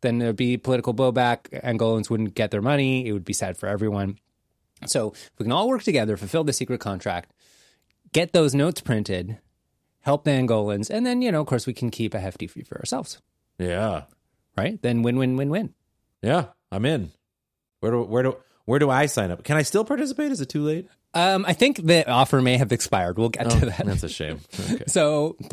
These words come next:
Speaker 1: they, they, this, he gets his group, uh, together, and, uh, meanwhile, while he's doing that, uh, Reyes walked into a notary, uh, got uh, talked them, them into notari-, like, apparently it's, like, the junior notary.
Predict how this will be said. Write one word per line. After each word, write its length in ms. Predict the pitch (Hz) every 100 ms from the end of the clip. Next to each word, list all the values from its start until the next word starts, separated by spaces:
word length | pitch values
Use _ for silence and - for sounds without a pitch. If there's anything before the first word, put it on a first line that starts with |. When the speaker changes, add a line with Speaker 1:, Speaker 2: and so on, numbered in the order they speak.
| -
Speaker 1:
they, 840 | - 143 175 170 160 175 165 165 -
they, 280 | 151 160 151
this, 260 | 143 147
he 120 | 156 151
gets 180 | 208
his 120 | 190 160
group, 280 | 143 131 -
uh, 360 | 135 117 113
together, 460 | 110 127 104 107 120 - - 151 131 -
and, 360 | 160 156 160 156
uh, 120 | 147
meanwhile, 380 | 165 175 135 127
while 200 | 131 123
he's 140 | 113
doing 200 | 104 98
that, 340 | 147 147 139 - - _
uh, 200 | 120 110
Reyes 220 | 110 107 95
walked 220 | 104 -
into 180 | 95 104
a 40 |
notary, 640 | 143 151 135 135 131 123 - -
uh, 580 | 117 110 107 98 98 107
got 280 | 117 117 - _ 143
uh, 260 | 123 104 104 143
talked 300 | 143 139 -
them, 300 | 127 107 107
them 220 | 117 113
into 500 | 107 107 - 117 104
notari-, 380 | 98 107 101 107
like, 120 | 101
apparently 300 | - 123 117
it's, 80 | 104
like, 120 | 101
the 80 | -
junior 460 | 90 98 101 110 110
notary. 500 | 110 101 104 104